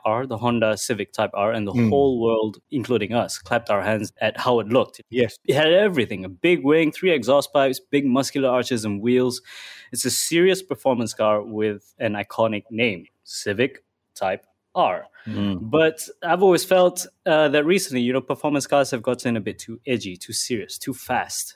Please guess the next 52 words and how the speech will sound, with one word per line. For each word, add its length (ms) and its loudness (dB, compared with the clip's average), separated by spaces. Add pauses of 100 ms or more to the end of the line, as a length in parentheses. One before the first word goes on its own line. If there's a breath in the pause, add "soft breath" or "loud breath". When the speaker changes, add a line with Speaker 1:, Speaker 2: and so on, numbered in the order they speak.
(120)
Speaker 1:
Maybe 340 2
I'm 140 2
getting 240 -4
old, 400 -6
but 260 0
I 40 -4 (160)
prefer 340 2
something 420 -2
a 60 4
little 160 4
bit 120 -2
more 140 2
sedated 500 -4
and 120 -6
understated, 520 -6
you 60 -6
know, 100 -4
something 320 -4
you 140 -4
can 140 -12
carry 220 0
your 80 -2
mom 300 -2
in 220 -4
or 140 0
your 140 -4
girlfriend 460 -6
or 120 -2
your 120 -2
wife 320 -4
or 80 -6
whatever. 440 -4 (180 loud breath)
But, 340 0
you 60 0
know, 140 2
the 60 0
car 220 0
has 200 0
a 160 0
little 200 4
bit 120 2
of 80 0
something 560 -4
underneath 720 -2
in 160 2
the 160 2
engine. 320 0 (240)
Speaker 3:
Mm-hmm. 460 -4 (200)
Speaker 1:
And 300 0
this 440 0 (340)
is 200 4
where 540 4